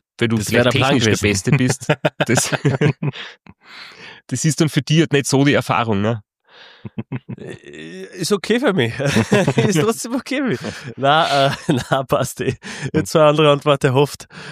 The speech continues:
Speaker 2: Äh, aber ich muss, ich so, interessanterweise bin ich ja sowieso auch nicht, nicht mal bei den Schwersten dabei. Wir sind ja, äh, mit, mit, mit, mit, mit, mit Otto und, und, und, und so weiter, da sind wir schon im hundert Kilo Bereich, gehen wir schon hoch. Also, wir,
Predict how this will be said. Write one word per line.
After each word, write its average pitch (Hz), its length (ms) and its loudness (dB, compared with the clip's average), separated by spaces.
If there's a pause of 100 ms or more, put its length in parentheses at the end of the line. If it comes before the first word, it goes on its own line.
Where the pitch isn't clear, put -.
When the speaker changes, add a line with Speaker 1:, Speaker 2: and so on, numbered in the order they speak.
(140)
Speaker 2:
Äh, 143 440 2 (300)
aber 131 380 4
ich 139 220 2
muss, 151 200 2
ich 123 160 -2
so, 185 100 0
interessanterweise 175 800 0
bin 170 160 -2
ich 170 40 4
ja 165 80 4
sowieso 147 420 0
auch 160 100 2
nicht, 170 280 2
nicht 196 180 2
mal 180 120 4
bei 151 80 0
den 139 100 -2
Schwersten 160 400 -2
dabei. 147 360 2
Wir 107 80 2
sind 123 200 2
ja, 127 140 4 (360)
äh, 127 160 2
mit, 123 320 -2
mit, 120 180 0
mit, 110 220 -2
mit, 101 220 -4
mit, 104 180 -2
mit 110 160 -2
Otto 156 720 4
und, - 180 -4
und, 95 200 -6
und, 98 200 -10
und 107 680 -10
so 143 100 -2
weiter, 143 260 4
da 127 60 4
sind 139 200 2
wir 135 80 4
schon 151 380 4
im 131 80 4
hundert 147 200 4
Kilo 156 220 4
Bereich, 151 340 4
gehen 151 140 4
wir 143 80 8
schon 135 140 2
hoch. 190 220 4
Also, 113 260 2
wir, 110 100 -2